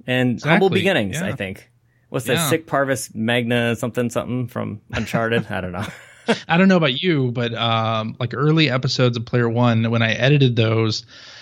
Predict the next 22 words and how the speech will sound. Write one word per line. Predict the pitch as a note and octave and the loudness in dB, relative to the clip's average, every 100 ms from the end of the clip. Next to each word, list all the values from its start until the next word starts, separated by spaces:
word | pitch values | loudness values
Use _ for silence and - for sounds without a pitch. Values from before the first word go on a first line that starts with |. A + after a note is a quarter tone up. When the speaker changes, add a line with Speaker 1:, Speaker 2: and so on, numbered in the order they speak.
| - - - _ _ _ _ | -20 -20 -20 _ _ _ _
Speaker 2:
I | - D3 | -2 4
would, | D#3 C#3+ B2+ A#2 | 6 8 8 6
like, | A2+ A2 G#2 G2+ - - - _ - A#2 | 4 2 2 -2 -10 -16 -20 _ -16 -2
be | B2+ B2 | 4 6
really | C3 C#3+ C#3+ C3+ B2 | 8 8 10 8 6
harsh | A2+ A#2+ A#2 - | 6 4 2 0
with | A2 | -4
the | A2 - | -4 -4
edit. | A2 G#2+ G2+ | -2 0 0
Speaker 1:
Me | C3+ | 2
Speaker 2:
And, | B2+ | 2
like, | G#2+ | 4
Speaker 1:
too. | A#2+ G#2 | 2 2
Speaker 2:
every | B2 A#2+ B2 B2 | 2 2 4 4
bit | A#2 B2 A#2 | 4 2 2
of | G#2+ | 2
silence, | - C3 B2+ C3 C3 B2+ B2 A#2+ | 0 2 4 4 6 4 2 2
or | A2 | 2
if | A2 | 4
Speaker 1:
Mm-hmm. | A2+ | 4
Speaker 2:
I | G#2+ | 2
said, | - A2 | 2 0